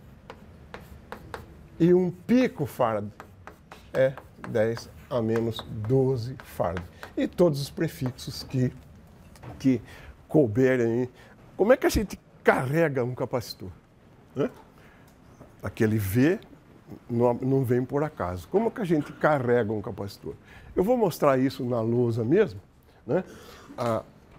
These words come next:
olha aqui. Aqui tá a simbologia, né? Num circuito, um capacitor de, de, é, é representado.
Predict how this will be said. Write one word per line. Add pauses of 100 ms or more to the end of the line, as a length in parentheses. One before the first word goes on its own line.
(340)
olha
aqui. (560)
Aqui
tá
a
simbologia,
né? (1700)
Num
circuito, (340)
um
capacitor
de, (400)
de, (540)
é,
é
representado.